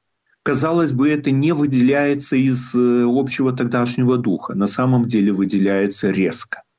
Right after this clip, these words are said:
Я этой коммуне посвятил отдельную статью, а основана эта статья на материалах, э, которые собрал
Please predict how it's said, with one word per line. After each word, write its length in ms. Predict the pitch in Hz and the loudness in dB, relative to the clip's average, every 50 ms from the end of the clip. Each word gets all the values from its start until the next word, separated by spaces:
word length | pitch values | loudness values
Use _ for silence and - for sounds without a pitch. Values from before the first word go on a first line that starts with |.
| _ _ _ - - - - - - - _ _ | _ _ _ -20 -20 -20 -20 -20 -20 -20 _ _
Я 340 | 104 113 135 131 127 131 135 | 0 0 2 2 2 0 0
этой 460 | 135 135 131 131 135 139 135 127 123 | 0 0 -2 -2 0 0 0 0 0
коммуне 640 | 123 - 139 143 160 175 165 151 143 139 135 131 131 | -2 -2 -2 0 0 0 2 2 2 2 2 2 0
посвятил 880 | 123 127 139 127 - - 131 127 131 - 139 135 131 131 127 123 120 120 | 0 -2 -4 -4 -2 -2 -2 -2 0 2 2 2 4 4 4 2 2 2
отдельную 560 | 127 120 120 123 127 127 123 123 123 123 123 | 0 0 0 0 2 2 2 2 2 2 2
статью, 640 | 120 120 123 147 135 139 - - 196 202 208 208 - - _ _ _ _ _ - - _ | 0 0 -2 -4 -4 -2 -2 0 0 2 0 0 -2 -6 _ _ _ _ _ -20 -10 _
а 140 | - 123 135 | -4 -2 0
основана 500 | 127 131 127 165 175 180 175 170 151 139 | 0 0 0 2 2 2 2 2 2 2
эта 260 | 131 127 120 120 120 | 2 0 0 0 -4
статья 420 | 107 - - 107 104 - 113 101 101 | -6 -4 -4 -4 -2 -2 0 0 0
на 120 | 110 110 | 2 2
материалах, 880 | 120 127 127 131 - 135 127 143 160 165 160 156 143 131 123 - - 131 | 0 0 0 0 0 0 2 2 0 0 0 0 -2 -2 -4 -4 -2 0
э, 180 | 123 123 120 120 | 0 2 0 0
которые 460 | 120 143 135 131 143 131 131 131 127 | -2 -4 -2 -2 0 0 2 0 0
собрал 600 | 127 - 131 117 113 123 127 127 127 127 131 131 | 0 -2 -2 -2 -2 -2 0 0 0 -2 -2 -6